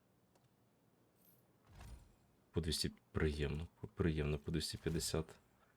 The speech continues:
Дай ще разочок на п'ятсот компонентів, а? Ну, будь ласочка, ну, будь ласочка. Я був хорошим танкістом.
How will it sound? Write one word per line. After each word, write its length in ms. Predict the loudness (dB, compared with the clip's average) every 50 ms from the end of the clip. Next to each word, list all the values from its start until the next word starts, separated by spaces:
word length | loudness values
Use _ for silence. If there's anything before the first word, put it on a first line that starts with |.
| _ _ _ _ _ _ _ _ _ _ _ _ _ _ _ -20 -20 -14 -6
Дай 240 | 4 6 6 8
ще 200 | 8 6 6 6
разочок 460 | 6 6 6 4 4 2 2 0 2 0
на 80 | 0
п'ятсот 340 | 2 2 -2 0 0 -2 0
компонентів, 640 | 2 0 0 2 2 2 2 2 0 0 -2 -2 0
а? 180 | 0 0 0 0 0
Ну, 100 | 0 2
будь 120 | 2 4
ласочка, 460 | 2 2 0 0 -2 -4 -6 -6 -8 -18 _ _ _ _ -4
ну, 80 | 0 2
будь 100 | 2 4
ласочка. 420 | 2 0 -2 -6 -12 -14 -16 _ -20 _ -20 -20 -20 -20 -20 -20 _ _ _ _ _ _ -20 -20 -20 -20 -20 -20 -20 -20 _ _ -20 -20 -20 _ -20 -20 -18 -16 -16 -16 -16 -18 -14 -2 2
Я 140 | 4 6 6
був 160 | 6 4 2
хорошим 420 | 2 2 2 2 4 4 2 0
танкістом. 600 | 0 0 -4 -4 -2 -2 -4 -4 -4 -4 -4 -6